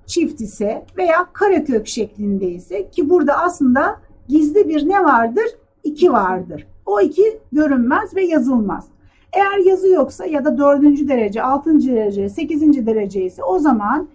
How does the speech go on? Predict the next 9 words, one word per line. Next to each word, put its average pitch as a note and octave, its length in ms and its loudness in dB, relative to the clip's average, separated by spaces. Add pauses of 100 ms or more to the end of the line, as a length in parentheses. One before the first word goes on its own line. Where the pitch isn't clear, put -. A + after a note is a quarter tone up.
(280)
içerisinin C#4+ 640 0
mutlaka D4 680 -2 (120)
pozitif E4+ 760 0 (280)
veya E4 640 2 (140)
sıfır - 440 0
olması G3+ 520 -4
lazım. F3+ 400 -8 (460)
Ne G#4+ 160 -4
olamaz? D4+ 600 2